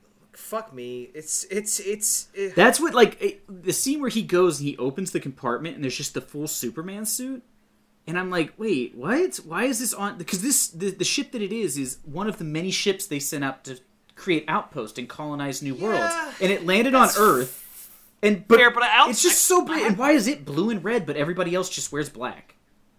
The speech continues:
Speaker 1: I have to be the, um, you know, I pose, I don't think I have to give this term a name, but what's the opposite of a devil's advocate?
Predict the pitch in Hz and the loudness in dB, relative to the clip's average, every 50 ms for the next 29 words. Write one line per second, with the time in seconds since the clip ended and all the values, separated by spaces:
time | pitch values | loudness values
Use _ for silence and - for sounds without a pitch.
0 | _ _ _ _ _ _ _ _ - 160 190 240 247 247 214 202 208 202 175 180 | _ _ _ _ _ _ _ _ -16 -12 -10 -10 -10 -10 -12 -12 -10 -10 -10 -8
1 | 175 165 156 147 143 135 127 120 120 - _ - - _ _ - - - - - | -6 -4 -2 -2 -2 -2 -4 -8 -12 -20 _ -20 -20 _ _ -18 -16 -16 -16 -16
2 | - _ _ - - _ _ _ _ - - - - - - - - - - 185 | -18 _ _ -20 -20 _ _ _ _ -20 -20 -20 -20 -20 -20 -20 -20 -18 -12 -8
3 | 190 180 175 180 180 160 160 165 139 151 170 175 208 214 196 180 175 185 165 143 | -6 -6 -6 -6 -10 -10 -10 -10 -10 -8 -8 -10 -10 -12 -12 -8 -6 -6 -8 -8
4 | 143 143 147 139 135 135 - 160 143 127 117 117 120 120 120 117 113 110 117 139 | -8 -12 -10 -10 -10 -12 -12 -12 -12 -14 -14 -14 -14 -12 -12 -14 -14 -18 -18 -18
5 | 135 139 220 359 - - 339 170 151 151 156 151 - - 143 127 113 101 113 110 | -16 -14 -12 -10 -10 -4 -2 0 0 0 -2 -6 -12 -12 -14 -14 -16 -16 -18 -18
6 | 107 107 104 104 98 98 104 110 - - 127 120 - 156 143 139 | -18 -18 -20 -18 -16 -14 -14 -14 -16 -18 -20 -20 -18 -18 -18 -18